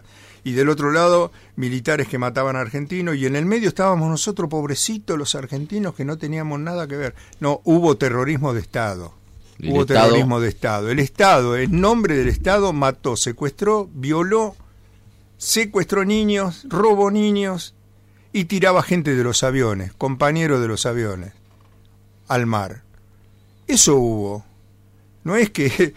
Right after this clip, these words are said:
Speaker 1: <laughs> eh, una parte, no. Lo que pasa es que la teoría de los dos demonios fue implantada a través del año mil novecientos ochenta y tres, con el advenimiento de la democracia y con tres escritores,
Speaker 2: Mm.
Speaker 1: eh, como Sábato, que,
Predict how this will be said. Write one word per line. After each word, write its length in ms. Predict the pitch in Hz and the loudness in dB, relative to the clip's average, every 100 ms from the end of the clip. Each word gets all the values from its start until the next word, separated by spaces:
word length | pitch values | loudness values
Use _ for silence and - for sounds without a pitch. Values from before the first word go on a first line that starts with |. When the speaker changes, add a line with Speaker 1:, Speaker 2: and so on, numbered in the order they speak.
| - | -16
Speaker 1:
<laughs> 180 | - - | -20 -16
eh, 200 | - 135 | -10 -10
una 460 | 135 - 170 165 156 | -10 -8 -2 -2 2
parte, 320 | 185 175 170 | 0 0 -2
no. 280 | 160 123 104 - _ _ - - | -2 -4 -6 -16 _ _ -20 -10
Lo 140 | 120 | -4
que 100 | 135 | -2
pasa 220 | 180 196 | 0 2
es 60 | 214 | 4
que 40 | |
la 140 | 175 160 | 2 2
teoría 240 | 165 185 | 2 4
de 60 | 190 | 4
los 140 | 185 | 2
dos 140 | 190 | 2
demonios 460 | 180 185 202 220 208 | 2 2 2 2 0
fue 120 | 185 | 0
implantada 760 | 175 156 160 165 190 202 214 185 | 0 0 0 2 4 4 4 0
a 80 | 127 | -2
través 360 | 139 147 156 | 0 2 0
del 260 | 165 143 135 | 0 -2 0
año 260 | 147 160 151 | 0 2 0
mil 160 | 160 | 0
novecientos 500 | 156 156 151 165 156 | 0 0 -2 -2 0
ochenta 20 | |
y 60 | 180 | -2
tres, 340 | 180 143 127 - _ - _ _ _ _ _ - | -2 -2 -4 -8 _ -20 _ _ _ _ _ -6
con 160 | 131 120 | -2 0
el 120 | 120 | 2
advenimiento 680 | 120 127 135 135 151 165 156 | 2 2 2 2 0 0 0
de 60 | |
la 80 | 160 | 2
democracia 760 | 170 185 180 156 131 156 165 185 - _ - - | 0 -2 0 0 0 -2 -4 -8 -20 _ -20 -8
y 120 | 170 | -4
con 220 | 165 160 | 0 0
tres 280 | 170 208 208 | 2 2 2
escritores, 760 | 208 - 170 - 202 170 147 143 - _ _ - | -2 -4 -6 0 2 2 0 -4 -14 _ _ -8
Speaker 2:
Mm. 220 | 104 110 85 69 - - | -4 -2 -4 -10 -20 -10
Speaker 1:
eh, 360 | 135 127 127 120 | -4 -4 -4 -6
como 200 | 151 139 | -4 0
Sábato, 800 | - 196 147 139 131 175 208 196 | 2 4 4 2 0 -4 -4 -8
que, 500 | - 120 113 113 127 | -4 -4 -4 -8 -12